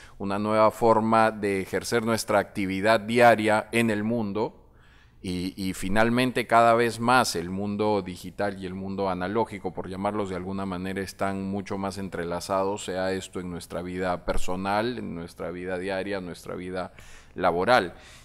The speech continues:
Y es por eso que hay que tener mucho cuidado al momento de establecer estas políticas para no generar de repente diferenciaciones o para no limitar también el desarrollo de toda esta industria. Hoy día en el Perú se está trabajando una política de ciberseguridad. Coincido en que es importantísimo que se dé, justamente por los motivos que mencionaba antes,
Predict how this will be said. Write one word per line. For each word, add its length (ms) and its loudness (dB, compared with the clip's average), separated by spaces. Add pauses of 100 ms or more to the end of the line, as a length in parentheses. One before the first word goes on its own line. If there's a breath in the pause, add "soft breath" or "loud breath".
Y 100 -8
es 80 -8
por 140 -4
eso 160 -2
que 80 2
hay 60 2
que 100 2
tener 240 0
mucho 240 0
cuidado 280 6
al 80 8
momento 320 0
de 40 4
establecer 520 -2
estas 240 -8
políticas 540 -6
para 200 -6
no 140 -6
generar 420 -2
de 100 -6
repente 360 -8
diferenciaciones 800 -8
o 100 -6
para 200 -4
no 180 -2
limitar 600 4
también 360 0
el 120 -2
desarrollo 680 2
de 140 -2
toda 520 0
esta 320 -6
industria. 640 -6 (500 loud breath)
Hoy 100 0
día 100 2
en 60 2
el 100 0
Perú 180 -2
se 80 -6
está 160 -4
trabajando 480 4
una 180 0
política 520 0
de 80 -2
ciberseguridad. 1040 -4
Coincido 560 -2
en 100 -4
que 240 -4
es 240 -6
importantísimo 920 0
que 100 -6
se 140 -6
dé, 180 -2
justamente 560 -8
por 160 -10
los 140 -8
motivos 440 -2
que 120 -10
mencionaba 680 -2
antes, 440 -6